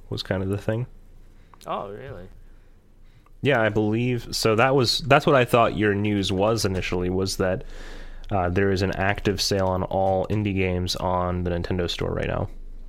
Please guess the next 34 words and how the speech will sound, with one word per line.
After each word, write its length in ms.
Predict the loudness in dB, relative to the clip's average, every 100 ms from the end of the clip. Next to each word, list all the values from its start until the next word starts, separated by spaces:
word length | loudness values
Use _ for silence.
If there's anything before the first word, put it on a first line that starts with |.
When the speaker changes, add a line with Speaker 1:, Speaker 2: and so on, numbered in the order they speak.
| -14 -16 _ _
Speaker 2:
Oh, 180 | -4 -2
that's 220 | -4 -8
probably 340 | -10 -6 -6 -6
one 220 | -10 -10
of 100 | -12
the 100 | -14
things 360 | -16 -14 -14 -8
there, 180 | -6 -6
<laughs> 40 |
too, 480 | -10 -2 -2 0 -4 -6 -20 -20 -10
that 160 | -8
they 120 | -8 -10
did. 420 | -8 -8 -8 -12
So 520 | -16 -14 -14 -14 -16 _ _ _ _ _ _ _
it's, 200 | -12 -12 -6
it's 200 | -6 -2
interesting 760 | -4 -2 -4 -4 -6 -6 -8
that 360 | -6 -4 -6 -10 _ _
they 180 | -4 -4
did 280 | -2 -6 -4
this. 440 | -6 -4 -8 -12 _ _ _ -8
Also, 280 | -6 -4 -4
another 280 | -2 -2 -4
thing 260 | -6 -8
is, 320 | -8 -8 -10 -10
uh, 240 | -8 -8
Untitled 440 | -10 -12 -10 -10 -10
Goose 200 | -12 -10
Game 400 | -12 -10 -12 -12
is 360 | -12 -12 -14
getting 360 | -14 -14 -14 -14
a 300 | -14 -12 -12
two-player 480 | -14 -16 -12 -12 -12
mode 440 | -12 -12 -12 -14